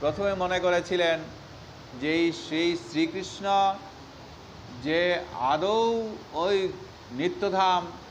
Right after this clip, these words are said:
গোলকধামের না এখানের, তিনি সন্দেহাতীত ছিলেন। আর এই কারণে তিনি প্রমাণ করতে এসে এই গো বাছুরগুলা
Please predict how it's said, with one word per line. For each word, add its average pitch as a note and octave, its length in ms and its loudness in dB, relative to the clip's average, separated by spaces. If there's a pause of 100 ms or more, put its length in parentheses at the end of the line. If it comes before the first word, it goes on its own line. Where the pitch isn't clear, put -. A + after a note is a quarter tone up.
(220)
গোলকধামের F3+ 800 0 (400)
না C3 200 2
এখানের, F3 520 0 (440)
তিনি D#3+ 200 -4
সন্দেহাতীত E3 680 -2 (120)
ছিলেন। A2+ 200 -6 (480)
আর C#3+ 180 2
এই E3+ 120 2
কারণে F#3 560 0
তিনি F3 200 -2
প্রমাণ E3+ 480 0
করতে F3+ 380 2
এসে C#3+ 340 -2 (360)
এই E3+ 360 0 (540)
গো C#3+ 180 2
বাছুরগুলা F3+ 760 2